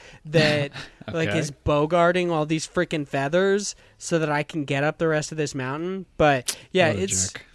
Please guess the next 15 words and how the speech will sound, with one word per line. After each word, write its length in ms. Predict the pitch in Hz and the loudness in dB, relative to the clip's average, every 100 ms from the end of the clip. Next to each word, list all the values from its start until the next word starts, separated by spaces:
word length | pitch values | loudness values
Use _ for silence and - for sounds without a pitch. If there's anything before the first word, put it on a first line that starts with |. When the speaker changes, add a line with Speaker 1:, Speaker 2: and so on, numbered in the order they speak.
| - - | -20 -12
Speaker 1:
this 400 | 185 170 254 311 | -8 -2 0 0
is, 160 | 262 | -2
like, 280 | 277 220 - | -4 -4 -6
it's 180 | 214 226 | -6 -2
kinda 280 | - 302 349 | 0 4 2
just 240 | 254 - | 2 -4
pure 280 | - 208 202 | -2 2 2
relaxing 600 | 185 160 156 156 - 143 | 2 2 2 0 -2 -6
fun. 500 | - 147 131 104 98 | -4 -2 -2 -4 -10
It 120 | - 160 | -4 0
was 160 | 165 | 0
something 320 | 220 214 226 | 0 0 -2
I 100 | 208 | 0
was 160 | 190 180 | -2 -2
just 300 | 185 165 | -4 -4